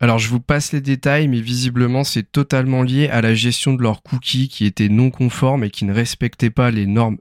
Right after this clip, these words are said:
européennes. D'ailleurs, le grand patron de TikTok, qui doit un petit peu se mettre dans les clous, eh bien, va venir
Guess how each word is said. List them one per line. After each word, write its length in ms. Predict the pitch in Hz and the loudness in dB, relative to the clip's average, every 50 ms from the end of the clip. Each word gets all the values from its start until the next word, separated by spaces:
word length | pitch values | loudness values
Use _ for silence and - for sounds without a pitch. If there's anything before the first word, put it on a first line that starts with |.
| _ | _
européennes. 640 | 117 113 107 113 113 107 - 101 101 117 131 127 104 - - - | 0 2 2 2 0 2 0 0 2 2 0 0 -2 -4 -4 -2
D'ailleurs, 320 | 113 113 117 127 135 135 | 0 2 2 2 2 2
le 140 | 123 110 104 | 0 -2 -4
grand 300 | 107 110 104 127 143 151 | -6 -6 -2 -2 -2 -2
patron 520 | - - 131 131 - - - 135 131 120 120 | 0 -2 -4 -4 -4 -2 -2 0 0 -2 -2
de 140 | 113 104 101 | -4 -4 -4
TikTok, 560 | 95 - - 104 - - 131 135 143 - - 107 - - | -4 -4 -6 -6 -2 0 0 0 0 0 -2 -4 -4 -6
qui 140 | - - - | -10 -8 0
doit 240 | 113 113 117 120 | 2 4 4 4
un 60 | 117 110 | 2 2
petit 160 | 110 - 113 | 0 -4 -2
peu 160 | - 135 131 | 0 0 0
se 160 | - - 113 | 0 -2 -2
mettre 360 | 107 110 131 131 - - - | 2 2 2 2 0 -2 -4
dans 140 | 113 110 110 | 0 0 0
les 160 | 107 104 104 | 0 0 0
clous, 300 | 98 - - 143 151 165 160 - | -2 -2 0 2 2 2 2 0
eh 80 | 107 107 | -2 0
bien, 160 | 107 120 120 | 2 2 2
va 140 | 113 123 117 | 2 2 0
venir 340 | 113 120 120 123 135 147 | 0 0 0 2 0 0